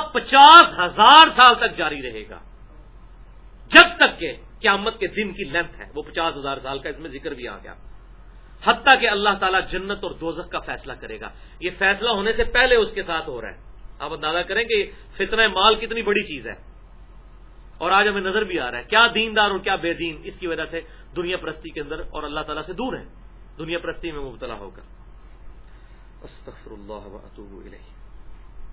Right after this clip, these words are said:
پھر پوچھا گیا، "یا رسول اللہ صلی اللہ علیہ وسلم، یہ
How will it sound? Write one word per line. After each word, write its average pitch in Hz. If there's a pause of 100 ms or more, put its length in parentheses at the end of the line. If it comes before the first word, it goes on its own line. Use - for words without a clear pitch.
(1800)
پھر 330
پوچھا 294
گیا، 285
"یا 220
رسول 262
اللہ 262
صلی 247
اللہ 240
علیہ 233
وسلم، 254
یہ 285